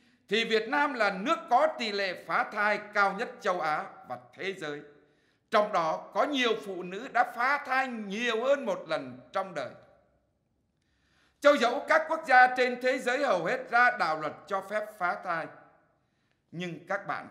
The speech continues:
thân mến, giáo hội công giáo vẫn cương quyết trung thành với giới luật của Chúa, "Ngươi chớ giết người." Và giáo huấn công giáo minh định cách rõ ràng,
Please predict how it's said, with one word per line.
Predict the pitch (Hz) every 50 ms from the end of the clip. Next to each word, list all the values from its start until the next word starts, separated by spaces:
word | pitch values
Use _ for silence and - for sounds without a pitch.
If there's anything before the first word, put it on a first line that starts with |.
| -
thân | - 151 143 143
mến, | 135 139 143 139 - 139
giáo | 131 120 135 170 180 240 311
hội | 294 233 143 165 - -
công | 202 208 202 185
giáo | 170 160 160 170 185 - - - - - - _
vẫn | - 175 220 240 - - -
cương | - 269 285 277 262 - -
quyết | 254 277 269 - - - -
trung | 339 320 311 302 311
thành | - 220 190 170 160 147 123
với | 123 175 233 254
giới | 175 175 247 285 311
luật | 277 226 170 - - - -
của | 143 107 90 -
Chúa, | - 139 143 156 170 - - - _ _ _ _ _ -
"Ngươi | 131 165 185 190 196 196 175 170 - - -
chớ | 165 151 160 - -
giết | - - - 202 220 214 170
người." | 143 123 107 - - _ _ _ _ _ _ _ _ _ _ _ _ _ _ _ _ _ _ _ _ _ _ _ _ _
Và | - 226 -
giáo | - 220 262 311 320
huấn | 302 294 285 294 302 - -
công | 277 269 262 262 214
giáo | 226 214 254 294
minh | 285 285 311 302 302 285
định | - 151 - 151 139
cách | - 269 - - -
rõ | 170 170 160 -
ràng, | 269 240 180 143